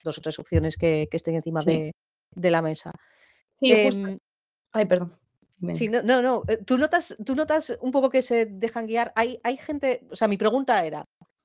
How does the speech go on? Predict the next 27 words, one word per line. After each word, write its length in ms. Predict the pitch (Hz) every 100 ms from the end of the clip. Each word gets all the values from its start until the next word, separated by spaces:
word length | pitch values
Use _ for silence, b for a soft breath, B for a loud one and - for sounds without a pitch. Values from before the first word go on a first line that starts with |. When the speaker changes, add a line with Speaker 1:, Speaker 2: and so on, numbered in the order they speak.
| _ _ _ _ -
Speaker 1:
¿notáis 600 | 208 220 226 247 320 -
que 220 | - 254 254
hay 180 | 247
gente 520 | 226 233 226 185 180 - _ _ _ _ _ _ _
especializada, 760 | 190 - 190 175 175 196 165 160
que 100 | 170
sabe 180 | 180 196
más 160 | 202
o 60 | 196
menos 340 | 190 185 180
de 120 | 180
qué 160 | 190 190
va 200 | 180 180
el 100 | 170
tema 540 | 190 185 180 175 175 -
y 380 | 180 180 170 165
que 120 | 175
se 140 | -
lo 80 | 170
está 300 | 170 175 175
tomando 840 | 175 175 175 170 170 170 170 170 - - - _ _ -
un 60 | 175
poco 180 | 185
en 80 | 175
serio 420 | 175 196 180 180
y 220 | 175 - 180
que, 160 | 175